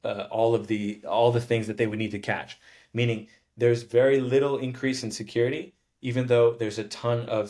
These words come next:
security theater, right? Literally the ease that someone has by, "Oh my God, I have to do all this stuff. This was really secure, right?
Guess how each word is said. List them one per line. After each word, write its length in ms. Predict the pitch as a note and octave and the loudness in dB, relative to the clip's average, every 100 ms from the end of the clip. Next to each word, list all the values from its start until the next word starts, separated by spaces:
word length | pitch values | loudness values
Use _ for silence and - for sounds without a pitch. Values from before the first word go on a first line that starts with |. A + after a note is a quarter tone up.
| - | -10
security 560 | - - - - A#2 G#2 | -12 -10 -10 0 0 0
theater, 520 | - A2+ G#2+ F2+ - _ _ _ | -4 -2 -2 -4 -12 _ _ _
right? 260 | A2 C3 - _ _ _ _ - | -2 -2 -6 _ _ _ _ -8
Literally 440 | C3 D#3 F#3+ G3+ F3 | 0 4 4 2 0
the 280 | C3+ - | -2 -8
ease 300 | D#3+ F3 E3+ - | -6 -6 -4 -2
that 160 | A#2+ | -2
someone 280 | - B2 A2+ | -2 -4 -4
has 340 | A2+ A#2+ G#2+ | -2 -2 -2
by, 180 | - G2+ - - | -4 -8 -8 -8
"Oh 120 | A#2+ | -8
my 120 | F#2+ | -8
God, 340 | - G#2+ G#2+ | -4 -2 -2
I 40 | G#2 | -4
have 180 | G#2+ - | -12 -12
to 80 | |
do 140 | G#2 G#2 | -4 -2
all 100 | G#2 | -2
this 140 | F#2 | -4
stuff. 300 | - B2 - _ _ - | 0 0 0 _ _ -2
This 180 | - - | 0 0
was 220 | B2 G2 | -2 -2
really 260 | G#2+ G2 | -4 -6
secure, 580 | - - - - F3 - | -8 -12 -10 0 0 0
right? 300 | F#2+ B2+ - | -4 -6 -8